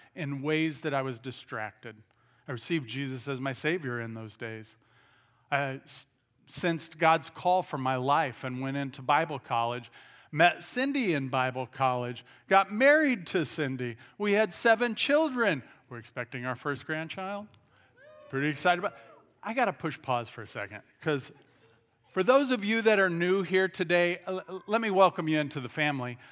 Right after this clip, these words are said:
There, Friendship Church has two campuses, uh, but one church.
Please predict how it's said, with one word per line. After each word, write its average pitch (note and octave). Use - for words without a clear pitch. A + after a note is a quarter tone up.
There, F#3+
Friendship B3
Church F#3+
has D#3+
two A#3
campuses, E3+
uh, D3
but F3
one F3
church. -